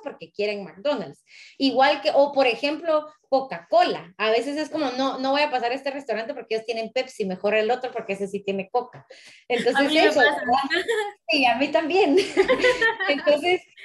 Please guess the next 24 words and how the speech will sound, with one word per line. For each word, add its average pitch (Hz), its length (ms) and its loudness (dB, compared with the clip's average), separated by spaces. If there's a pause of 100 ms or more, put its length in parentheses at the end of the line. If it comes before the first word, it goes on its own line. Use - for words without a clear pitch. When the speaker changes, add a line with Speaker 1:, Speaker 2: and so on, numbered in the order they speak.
Speaker 1:
yo 294 180 2
creo 349 320 2
que 311 360 2
más 269 520 -2
que 349 400 -4
por 285 220 0
la 190 260 -2
parte 277 720 -4 (320)
gráfica 262 920 -2
y, 240 380 -8
y 247 120 -10
bonita, 214 500 -4
aunque 240 320 -2
ambas 240 340 0
marcas 269 360 -6
tienen 262 280 -4
buena 254 240 0
gráfica, 349 580 -2 (300)
me 233 120 -2
encanta 277 880 0 (200)
la 214 260 0
parte 233 360 0
de 285 240 2
la 220 500 -2